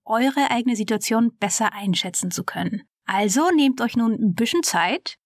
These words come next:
macht's euch gemütlich, holt euch was zu trinken, zückt am besten ein Notizbuch und seid einfach mal so richtig brutal ehrlich zu euch selbst.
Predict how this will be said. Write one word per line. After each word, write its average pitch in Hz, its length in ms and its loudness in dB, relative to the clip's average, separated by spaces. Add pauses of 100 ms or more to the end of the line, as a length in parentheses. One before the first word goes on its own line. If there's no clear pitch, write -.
(120)
macht's - 260 -2
euch - 180 -4
gemütlich, 269 720 2
holt 240 120 0
euch 220 120 -2
was 202 120 -2
zu 190 120 -2
trinken, 247 720 0
zückt - 340 -4
am 220 100 2
besten 214 320 0
ein 202 640 -2
Notizbuch 320 840 -2 (100)
und 240 600 0 (160)
seid 220 360 -2 (180)
einfach 285 520 0
mal 262 340 2
so 220 260 0
richtig 285 640 -4
brutal 220 800 0
ehrlich 214 440 -2
zu - 160 0
euch 208 220 -2
selbst. - 500 -6